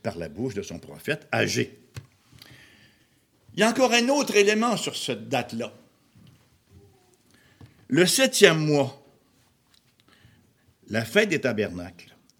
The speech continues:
c'était précisément le moment où Salomon avait procédé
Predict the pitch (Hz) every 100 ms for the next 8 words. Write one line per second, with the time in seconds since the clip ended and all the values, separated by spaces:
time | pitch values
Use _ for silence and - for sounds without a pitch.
0 | _ - 165 - 165 - 208 269 - 190
1 | 208 208 214 147 135 160 240 226 185 190
2 | 262 - _ - 139 127 147 135 135 139
3 | 170 139 117 110 131 175 - _ _ _
4 | _ _ _ - 104 107 110 95 139